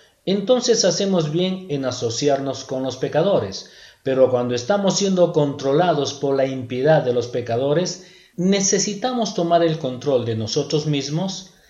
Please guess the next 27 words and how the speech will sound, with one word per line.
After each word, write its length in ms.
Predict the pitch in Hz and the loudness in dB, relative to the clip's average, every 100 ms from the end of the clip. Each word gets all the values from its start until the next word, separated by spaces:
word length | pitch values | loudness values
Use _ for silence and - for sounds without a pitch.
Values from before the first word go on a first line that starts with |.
| _ _ _ | _ _ _
y 180 | 170 170 | -2 2
retirarnos 880 | 156 165 160 170 180 208 147 120 117 | 4 4 2 0 0 0 -2 -6 -2
de 100 | 156 | -2
allí. 340 | 175 202 117 - _ _ _ _ - | -2 -6 -8 -14 _ _ _ _ 0
Donde 300 | 147 151 160 | 2 4 2
tú 200 | 233 - | 0 0
te 160 | 165 | -2
quedes, 640 | - 135 156 202 - - - | 0 -2 0 -2 -6 -6 -2
siempre 340 | 208 196 208 | -2 0 0
debemos 460 | 180 175 185 180 156 | 2 2 2 0 0
demostrar 840 | 147 123 - 127 127 160 202 - - - _ | 0 -2 -4 -2 -2 -2 -6 -12 -20 -20 _
el 180 | 170 190 | 0 6
A 80 | 220 | 8
D 220 | 220 214 | 8 4
N 180 | 214 208 | 0 -2
que 160 | 196 170 | 0 2
llevamos 500 | 160 175 175 160 143 | 4 4 2 -2 0
dentro 440 | 151 156 151 156 | 2 2 4 2
de 100 | 151 | 4
nosotros 680 | 156 156 220 175 151 147 - | 2 2 0 0 0 -2 -6
y 100 | 175 | -4
saber 400 | 156 160 202 - | 2 2 2 0
que 140 | 160 | 2
la 160 | 151 143 | 2 2
presencia 600 | 143 135 233 254 233 214 | -2 0 0 0 0 0
de 140 | 160 | 0
Dios 560 | 143 151 202 190 - | 0 0 0 -2 -12